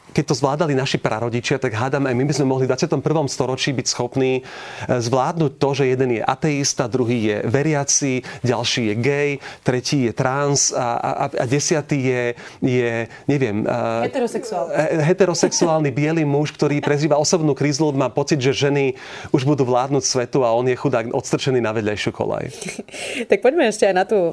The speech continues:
Speaker 2: literatúru. E, čo teraz, Michal, také pekné čítaš?
Speaker 1: Ja te-
Speaker 2: Alebo si čítal?
Speaker 1: Mm, ach, tento rok som čítal veľmi veľa. Ako som spomínal,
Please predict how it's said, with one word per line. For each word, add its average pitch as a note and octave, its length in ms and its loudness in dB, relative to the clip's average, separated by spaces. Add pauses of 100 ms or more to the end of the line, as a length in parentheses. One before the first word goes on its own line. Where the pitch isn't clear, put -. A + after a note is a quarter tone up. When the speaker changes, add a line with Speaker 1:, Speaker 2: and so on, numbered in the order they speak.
Speaker 2:
literatúru. G3 840 2 (260)
E, E3+ 300 2
čo - 160 -2
teraz, C#4 240 -2
Michal, F#3 280 -2
také F#3 240 -2
pekné F3+ 520 -4 (180)
čítaš? - 540 -6 (760)
Speaker 1:
Ja A#2 240 0
te- G#3 80 0
Speaker 2:
Alebo G#3 120 -2
si G3+ 160 -8
čítal? F3+ 520 -6 (100)
Speaker 1:
Mm, A#2 440 -2
ach, B2 220 -4
tento C3 280 0
rok B2 80 -2
som C3+ 160 -2
čítal B2+ 320 -2
veľmi C3 240 2
veľa. G#2+ 320 -2
Ako - 140 -4
som - 100 2
spomínal, A#2+ 640 0